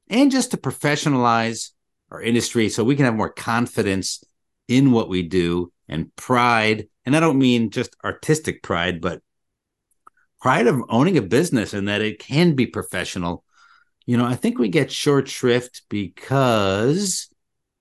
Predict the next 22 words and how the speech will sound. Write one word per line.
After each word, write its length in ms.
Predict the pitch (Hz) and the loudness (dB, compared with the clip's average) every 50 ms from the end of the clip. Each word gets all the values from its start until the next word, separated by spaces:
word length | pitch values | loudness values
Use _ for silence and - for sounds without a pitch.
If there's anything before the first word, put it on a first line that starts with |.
| _ _ - | _ _ -10
we're 140 | - 110 110 | -6 -2 0
not 460 | 113 120 131 143 147 151 147 - - _ - | 2 4 4 4 4 2 2 -2 -4 _ -6
well 300 | 120 123 127 127 127 117 | -2 0 2 2 2 0
organized 800 | 92 110 117 123 110 127 120 117 113 113 113 117 113 107 - - - | 0 0 0 0 2 0 0 2 2 2 2 0 -2 -4 -6 -10 -8
from 180 | 113 107 98 | -6 -4 -2
a 380 | 101 95 95 90 90 90 90 - _ _ _ _ _ _ _ _ _ _ | -2 -2 0 0 -2 -2 -4 -8 _ _ _ _ _ _ _ _ _ _
legal 560 | - 120 110 107 120 131 139 131 113 110 101 92 | -6 -4 0 2 4 4 4 4 4 2 0 0
perspective, 840 | - - 92 85 - - - 101 85 85 - _ - 90 82 73 82 | -2 -6 -10 -8 -8 -8 -6 -4 -6 -6 -6 _ -6 -6 -6 -4 -2
right? 220 | 98 98 104 110 | -2 0 0 0
It's 160 | 104 92 - | -2 -2 -2
really 180 | 143 147 135 120 | 0 2 2 2
easy 440 | 90 98 113 123 127 117 95 104 95 | 0 2 2 2 2 2 0 -2 -4
to 100 | 82 87 | -4 -6
come 300 | - - - 104 98 104 | -6 -6 -6 -4 -2 0
in 180 | 107 107 98 92 | 0 0 0 0
and 140 | 87 87 85 | -2 -2 -2
just 420 | 87 98 95 92 90 - - - | -2 0 -2 -2 -2 -4 -8 -8
say, 180 | - 104 95 98 | -4 -2 2 2
"Hey, 220 | 143 214 233 175 | 4 4 4 4
I'm 180 | 156 156 156 160 | 4 4 2 2
a 40 | |
contractor." 760 | 156 - 143 127 120 107 - 104 85 82 - - 80 73 69 | 0 0 -2 -2 -2 -2 -2 -4 -4 -4 -6 -10 -14 -14 -14